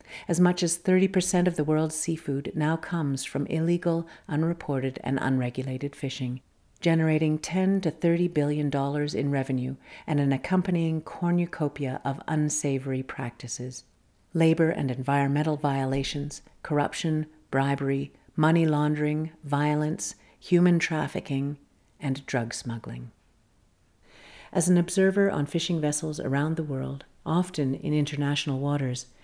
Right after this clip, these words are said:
Davis worked on the front lines of this landscape. The first observer programs emerged in the nineteen fifties, and today there are over fifty globally,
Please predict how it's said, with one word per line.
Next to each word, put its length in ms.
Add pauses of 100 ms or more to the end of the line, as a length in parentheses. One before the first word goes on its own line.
(280)
Davis 480
worked 420
on 120
the 60
front 380
lines 500
of 140
this 280
landscape. 580 (720)
The 80
first 360
observer 400
programs 580
emerged 560
in 100
the 80
nineteen 380
fifties, 540 (340)
and 80
today 340
there 200
are 220
over 240
fifty 460
globally, 540